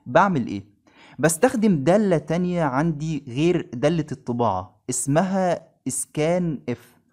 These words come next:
وبتتكتب بالشكل ده كده. في المكان ده هنحط في المية دي نظرًا لاننا هنستقبل قيمة من النوع integer.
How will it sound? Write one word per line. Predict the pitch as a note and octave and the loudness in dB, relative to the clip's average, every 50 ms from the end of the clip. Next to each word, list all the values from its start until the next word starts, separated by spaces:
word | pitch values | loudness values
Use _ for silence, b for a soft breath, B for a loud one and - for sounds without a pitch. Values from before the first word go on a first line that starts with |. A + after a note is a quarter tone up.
| b b b b b b | b b b b b b
وبتتكتب | - C#3 - - D#3 D3+ - A#3 A#3+ - C4 G#3 D#3+ B2+ - - - C3+ | -2 0 0 0 -4 -2 -2 -2 0 2 2 2 2 0 -2 -2 -2 -2
بالشكل | A#2+ C#3 C3 A2+ - - - G3 G3 F#3 D#3 C3 | 0 0 0 0 -2 -4 -4 -4 -2 -2 -2 -2
ده | A#2+ B2+ D3 F3 F3 | 0 2 0 0 0
كده. | E3+ - B2+ G#2 G2+ F#2 F#2 - _ _ _ b b b b b b | -2 -4 -4 -4 -4 -6 -8 -10 _ _ _ b b b b b b
في | - D3 | 2 4
المكان | D#3+ E3 E3+ E3 A#3+ C4 B3+ G3+ | 4 4 4 4 6 6 6 6
ده | G3+ A#3+ B3+ A#3+ A#3 G#3+ - | 6 6 6 4 2 0 0
هنحط | - D3 C3 C3 - - F3+ G3 G3 - _ - - _ - | 0 0 0 0 0 0 0 0 0 -4 _ -20 -20 _ -20
في | - - C3+ | -8 -4 -2
المية | B2 B2 C3 D3+ E3+ E3+ D3 | 0 0 0 0 2 0 0
دي | A#2 A2 A2 A2 G#2 F#2+ - - - - | 0 -2 -6 -8 -8 -8 -10 -14 -6 -2
نظرًا | C3+ C#3+ E3+ G#3 G3 A3+ A#3 A3+ A3+ A3 G3 E3 - - - | 2 4 4 6 6 6 6 6 6 4 4 2 -2 -4 -2
لاننا | - C3 B2+ C3+ - C#3+ C#3 C#3+ D3 D#3+ F#3+ G#3+ G#3+ | 0 0 0 2 2 2 2 4 4 4 4 4 4
هنستقبل | G#3 E3+ D3 B2+ B2+ A#2+ - - - F#3+ - - D3+ C#3 D#3 C#3+ B2+ | 4 4 2 2 2 0 -2 -4 -4 -4 -2 -2 0 0 0 0 0
قيمة | - - - E3+ F#3 G3 G3 G3 G3 F#3 | -4 -6 -4 -2 0 2 4 4 4 2
من | C#3+ A#2+ B2+ C#3 D#3+ F#3 F#3+ | 2 2 2 2 2 2 2
النوع | E3 D3 C#3+ C#3+ D#3+ F3+ F#3 D#3+ - - - | 2 2 2 2 2 2 2 2 2 0 -2
integer. | C#3+ D#3 C#3 - - G#2+ F#2+ F#2+ E2+ | 0 0 0 0 -2 -6 -6 -6 -10